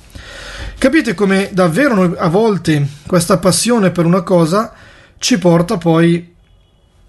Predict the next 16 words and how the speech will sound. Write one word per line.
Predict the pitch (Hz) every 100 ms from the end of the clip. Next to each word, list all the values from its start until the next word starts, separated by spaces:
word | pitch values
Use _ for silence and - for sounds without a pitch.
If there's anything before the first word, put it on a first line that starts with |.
| _ _ _ _ _ _ - -
a | 202 202 - _ _ _ _ _ -
distruggere | 196 170 302 359 185 170
anche | 160 160
quello | 156 156
che | 160
abbiamo | 147 143
intorno, | 139 113 147 135 135
no? | 175 175 - - - -
Facciamo | - - 175 175
un | 175
esempio, | 160 196 175 165 147
la | 143
passione | 143 160 - 214 180
per | 170 156
la | 190
musica. | 285 185 143 143 - 240